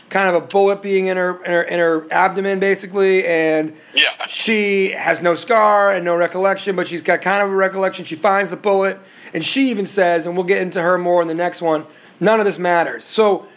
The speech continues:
Speaker 1: we've got really main characters, you know, realizing a lot about a lot, and, and I think it's gonna tie into a theory I have for later. But anyway, that's
Speaker 2: Okay.
Speaker 1: essentially episode four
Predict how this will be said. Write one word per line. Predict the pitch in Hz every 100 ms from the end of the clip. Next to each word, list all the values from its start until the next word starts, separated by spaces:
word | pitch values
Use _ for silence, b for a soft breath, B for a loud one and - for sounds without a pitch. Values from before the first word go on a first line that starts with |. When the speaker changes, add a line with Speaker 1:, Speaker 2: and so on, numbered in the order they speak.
| B B _
Speaker 1:
we've | 202 233 233
got | 302 285 208
really | 208 240 254
main | 226 208 214 214
characters, | 190 175 196 196 226 226 196 - - - - - -
you | 339 339 - 226
know, | 196 180 175 - 190
realizing | 196 214 214 208 190 185
a | 175
lot | 165 165 175 185 180
about | 170 170 160
a |
lot, | 156 170 180 208 - -
and, | 170 - - -
and | 180 175
I | 165
think | - 254
it's | 247
gonna | 240 208
tie | 196 202
into | 208 185
a |
theory | 175 220 202
I | 190
have | 170 170
for | 170
later. | 156 160 143
But | 110
anyway, | 185 196 165 147 - B B B B
that's | - 320 330
Speaker 2:
Okay. | 359 359 311
Speaker 1:
essentially | - - 269 262 262 240
episode | 214 214 202 214 196 190
four | - 233 220 226 220